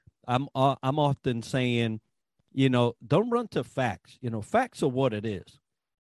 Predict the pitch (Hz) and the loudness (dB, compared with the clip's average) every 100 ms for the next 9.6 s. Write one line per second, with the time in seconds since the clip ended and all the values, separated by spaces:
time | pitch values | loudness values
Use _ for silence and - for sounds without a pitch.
0 | _ - 131 - - 214 208 - - 139 | _ 0 0 0 -4 -2 -2 -4 -4 0
1 | 127 123 - 113 156 196 - - _ - | 2 0 -4 -4 -2 -2 -6 -20 _ -4
2 | 160 220 - 139 - - - 147 160 - | -2 -2 -2 -4 -4 -8 -2 -2 -2 -10
3 | - _ 107 131 117 95 139 156 - 147 | -20 _ -2 0 0 0 0 0 -2 -2
4 | 139 123 - 110 - 139 127 - 110 104 | -2 -4 -8 -10 -8 -10 -8 -10 -8 -8
5 | 92 - _ _ _ _ _ 139 123 120 | -8 -14 _ _ _ _ _ -4 -2 -2
6 | - 135 123 120 - 135 143 196 - 143 | 0 2 2 -2 -6 -6 0 0 0 2
7 | 139 139 123 - 147 127 120 117 117 113 | 2 2 0 -2 -4 0 -2 -2 -2 -2
8 | 123 120 113 - 143 127 - _ _ _ | -2 -2 -6 -2 2 2 0 _ _ _
9 | _ _ - 117 113 104 | _ _ -6 -4 -4 -8